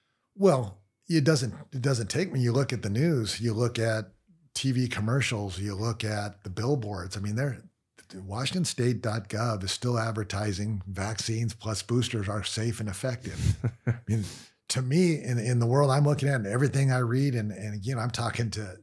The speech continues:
Speaker 1: to brilliant people with all the pedigrees that you need, P H Ds and Nobel laureates and all these things, and, and they're all saying the same thing, and yet our, our government, Washington state government, is saying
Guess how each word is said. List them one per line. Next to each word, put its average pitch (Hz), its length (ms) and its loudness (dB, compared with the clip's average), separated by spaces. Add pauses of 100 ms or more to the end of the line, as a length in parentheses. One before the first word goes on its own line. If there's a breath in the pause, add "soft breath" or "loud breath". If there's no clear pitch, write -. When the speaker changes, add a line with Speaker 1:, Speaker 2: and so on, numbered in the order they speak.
Speaker 1:
to 98 280 -12 (280)
brilliant 110 500 -2
people 110 360 -2
with 98 200 -6
all 123 280 2
the 131 120 2
pedigrees 113 560 -2
that 101 180 -4
you 104 40 -2
need, 95 200 -4
P 127 180 2
H 117 240 0
Ds 113 400 0
and 92 160 -6 (560 loud breath)
Nobel 123 420 4
laureates 117 600 2
and 101 80 -2
all 120 140 -2
these 123 220 -2
things, 120 280 0
and, 104 160 -4
and 98 260 -4
they're 123 220 2
all 131 120 0
saying 123 340 -4
the 104 60 -6
same 110 280 -6
thing, 127 280 -8
and 107 140 -4
yet 110 240 -6 (540)
our, 113 380 -4
our 107 180 -4
government, 107 640 -6
Washington 110 380 -6
state 120 380 -6
government, 98 560 -6
is 90 160 -12
saying 101 460 -6